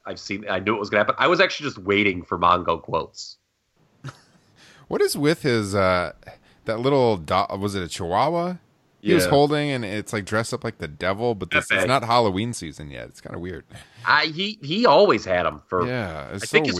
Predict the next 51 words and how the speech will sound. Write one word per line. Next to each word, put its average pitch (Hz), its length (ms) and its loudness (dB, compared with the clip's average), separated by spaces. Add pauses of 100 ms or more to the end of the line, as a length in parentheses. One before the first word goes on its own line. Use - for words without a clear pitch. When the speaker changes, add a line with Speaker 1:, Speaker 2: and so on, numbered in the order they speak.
Speaker 2:
weird. 247 180 6
Speaker 1:
whole 147 140 6
run, 269 160 4
I, 156 220 -2
I - 80 -6
think - 200 -10
even, 208 160 -8
like, 131 220 2
into 151 140 2
ninety-six, 143 760 4
like, 90 160 2
he 90 140 -2
had 85 160 -2
that 82 240 -6 (580)
damn 85 280 -2
dog 76 260 4
with - 60 0
Speaker 2:
But 156 60 2
he 185 60 0
Speaker 1:
him. 226 60 -2
Speaker 2:
didn't 220 80 0
always 165 180 2
have 151 160 0
it 101 80 -6
dressed 107 320 -6
up - 120 -8
like 92 160 -8
the - 100 -12
devil, - 400 -10 (360)
right? - 280 -8 (100)
I 190 40 -4
Speaker 1:
No, 196 160 6
Speaker 2:
don't 98 100 4
recall 95 260 0
Speaker 1:
no. 123 140 6
Speaker 2:
that. - 140 -4 (300)
Speaker 1:
Y-, 226 80 2
you 226 120 0
know 277 80 6
what, 311 200 2
though? 320 80 0
I 262 100 4
think - 200 -4
he 302 120 0
always 233 300 0
did 185 200 -12
have 170 180 -6
it 165 80 -8
dressed 143 320 0
up, 110 220 -8
though. - 240 -14